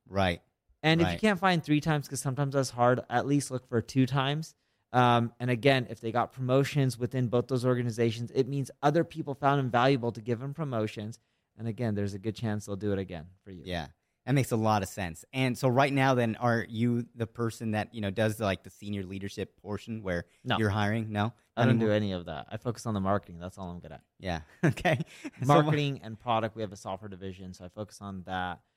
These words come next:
Speaker 2: I love doing the marketing aspect, but at this time, we're still a small company, but we have seven hundred and fifty people.
Speaker 1: Yeah.
Speaker 2: So, like, once you get to a certain headcount, like,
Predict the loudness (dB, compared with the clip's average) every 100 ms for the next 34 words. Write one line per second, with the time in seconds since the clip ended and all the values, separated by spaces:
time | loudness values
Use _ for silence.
0 | _ _ -2 0 0 -4 -2 -4 -4 -6
1 | -8 -10 -10 -14 -8 -6 -6 _ _ _
2 | -2 0 0 -2 -2 0 2 0 -4 -4
3 | -6 -4 0 0 0 -2 -2 -4 -2 0
4 | 0 0 0 0 0 0 -4 -8 -10 -10
5 | -6 -4 -4 -4 -6 -8 -2 -2 4 2
6 | 4 0 -2 0 0 0 -4 -2 -2 0
7 | -2 -2 -2 -2 0 0